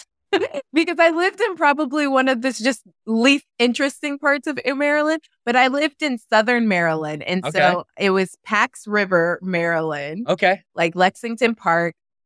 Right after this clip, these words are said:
Speaker 1: It
Speaker 2: Oh,
Speaker 1: was
Speaker 2: that's
Speaker 1: about
Speaker 2: very south. That's very
Speaker 1: Yes.
Speaker 2: far <laughs> south. Yeah.
Speaker 1: Yes.
Speaker 2: I was in Baltimore. I was in Baltimore.
Speaker 1: Yes.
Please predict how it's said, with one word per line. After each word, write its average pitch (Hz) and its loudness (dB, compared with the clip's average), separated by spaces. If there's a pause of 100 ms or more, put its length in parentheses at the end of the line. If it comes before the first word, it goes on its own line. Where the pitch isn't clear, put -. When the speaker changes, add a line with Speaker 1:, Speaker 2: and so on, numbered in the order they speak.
Speaker 1:
It 190 0
Speaker 2:
Oh, 185 0
Speaker 1:
was - 2
Speaker 2:
that's 160 0
Speaker 1:
about 180 0
Speaker 2:
very 170 2
south. 87 -2
That's 135 0
very 214 0
Speaker 1:
Yes. - -4
Speaker 2:
far 202 2
<laughs> - -
south. 165 -2
Yeah. 143 0 (320)
Speaker 1:
Yes. 185 -2
Speaker 2:
I 180 2
was 220 -4
in 220 -6
Baltimore. 147 2
I 95 -4
was 107 -6
in 95 -16
Baltimore. 220 -2
Speaker 1:
Yes. 208 2